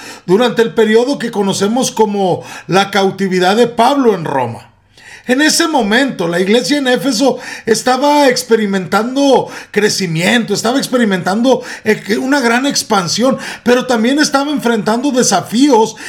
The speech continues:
y conflictos internos. La ciudad de Éfeso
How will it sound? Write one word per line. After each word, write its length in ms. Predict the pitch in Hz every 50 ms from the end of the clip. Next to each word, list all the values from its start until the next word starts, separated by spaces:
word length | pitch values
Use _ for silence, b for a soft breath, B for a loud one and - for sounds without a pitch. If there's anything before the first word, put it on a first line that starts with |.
| B B B
y 160 | 220 240 220
conflictos 680 | - 247 233 190 151 190 208 214 - - 247 - - 240
internos. 760 | 262 247 - 254 269 311 330 320 302 226 131 - - - _ _ B B B B B B B B B B
La 120 | 233 285 285
ciudad 420 | - - 269 262 262 269 311 339
de 280 | 339 330 302 294 302 311
Éfeso 580 | 285 - - 196 165 160 - 185 180 185 175